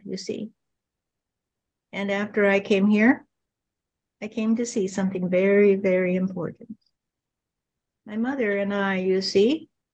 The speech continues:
have a very, very deep soul bond. So deep, in fact, that we had to be the opposites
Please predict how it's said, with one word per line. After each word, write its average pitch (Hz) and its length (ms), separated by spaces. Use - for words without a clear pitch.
have 190 140
a 202 60
very, 247 580
very 226 540
deep 208 300
soul 190 340
bond. 170 500
So 262 260
deep, 233 280
in 190 140
fact, 185 560
that 202 600
we 226 220
had 202 280
to 202 60
be 190 220
the 190 160
opposites - 720